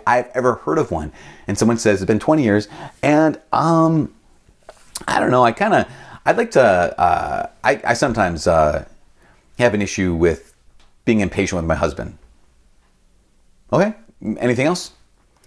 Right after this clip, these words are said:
"Nope, nope, that's it." <laughs> So what I always do is, since I work with college students, high school students, a lot of whom haven't gone to confession since they're sec-, you know, when they were in second grade,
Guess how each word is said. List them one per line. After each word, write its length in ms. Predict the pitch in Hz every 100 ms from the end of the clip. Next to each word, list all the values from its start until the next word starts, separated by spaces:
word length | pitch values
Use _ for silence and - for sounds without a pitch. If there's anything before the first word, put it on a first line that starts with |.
| - _ _
"Nope, 240 | 262 269 _ -
nope, 180 | 175 -
that's 200 | 151 127
it." 180 | - _ _ _ _ _ _ _ _ _ -
<laughs> 200 | - 120
So 340 | 110 165 113 160 170 -
what 140 | 110
I 60 | 131
always 180 | 151 -
do 120 | 98
is, 120 | 90
since 160 | 117 110
I 80 |
work 180 | 101 92
with 140 | 117 -
college 260 | 90 87
students, 240 | - 92 -
high 140 | 90
school 160 | - 87
students, 320 | 92 110 117 - -
a 40 | 98
lot 160 | 101
of 120 | 113
whom 240 | 110 98 95 - -
haven't 280 | 98 101 95
gone 220 | 98 120
to 40 |
confession 440 | - 82 - - 85
since 220 | 92 85
they're 120 | 85
sec-, 240 | - 87 -
you 80 |
know, 120 | 90 76
when 180 | 92
they 60 | 92
were 60 | 87
in 60 |
second 260 | 80 85 85
grade, 280 | 120 98